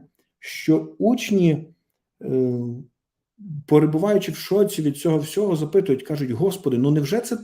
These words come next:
ти? Невже це твоє царство?" Тому що вони побачили славу Божу,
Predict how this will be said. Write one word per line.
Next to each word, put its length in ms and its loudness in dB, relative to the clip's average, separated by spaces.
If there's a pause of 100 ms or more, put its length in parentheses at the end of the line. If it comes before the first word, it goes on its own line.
(120)
ти? 480 2 (320)
Невже 280 4
це 140 0
твоє 280 4
царство?" 640 -2
Тому 180 4
що 140 -6
вони 140 2
побачили 520 2
славу 480 4
Божу, 400 2